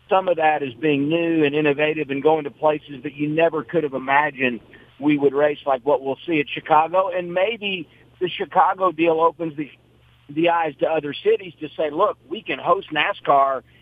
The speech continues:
and do it in this street course format." So to me, everything is on the table when it comes to scheduling. And, and with that, when you look at what's happening at Rockingham, you have to consider that a real possibility.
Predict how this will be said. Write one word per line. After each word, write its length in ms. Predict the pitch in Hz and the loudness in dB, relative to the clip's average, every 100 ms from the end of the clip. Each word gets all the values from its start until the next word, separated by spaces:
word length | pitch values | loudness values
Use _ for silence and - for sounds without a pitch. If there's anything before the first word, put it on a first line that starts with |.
| _ | _
and 220 | 131 139 131 | -4 -2 2
do 160 | 180 | 2
it 100 | 196 | 2
in 100 | 156 | 0
this 140 | 147 139 | -2 -4
street 320 | - 165 151 | -4 -4 -2
course 260 | - 139 - - | 0 0 -2 -2
format." 500 | 156 147 123 113 110 - | -2 2 0 0 -4 0
So 260 | 156 139 - _ _ - | 2 2 -4 _ _ -10
to 80 | 185 | -8
me, 360 | 196 262 233 | -2 0 0
everything 460 | 185 185 202 196 180 | 0 -2 -6 -6 -4
is 120 | 165 | 0
on 140 | 165 156 | 0 -2
the 80 | |
table 360 | 131 170 170 165 | -2 0 0 0
when 160 | 156 156 | -2 -2
it 120 | 151 | -2
comes 240 | 175 156 | -2 -2
to 120 | - 147 - | -6 -8 0
scheduling. 580 | 156 160 190 202 202 175 | 0 0 -2 -2 0 0
And, 180 | 156 | 0
and 200 | 147 156 | 0 0
with 180 | 156 151 | 0 0
that, 300 | 156 151 180 | 0 0 0
when 140 | 170 160 | -2 -2
you 120 | 151 | 2
look 180 | 156 156 | 0 0
at 80 | 151 | -4
what's 160 | 151 | 0
happening 380 | 165 151 151 147 | 2 2 0 -4
at 60 | 131 | 0
Rockingham, 680 | 139 147 151 147 151 170 170 | 2 2 -2 -8 -4 -4 0
you 120 | 135 | 0
have 220 | 143 - | -2 -4
to 80 | 147 | -8
consider 440 | 135 - 147 139 | -8 -4 -4 -2
that 200 | 135 139 | -2 -2
a 40 | 131 | 0
real 180 | 135 | 0
possibility. 760 | 127 135 135 131 151 170 110 | 0 -4 -4 -4 -4 -4 -8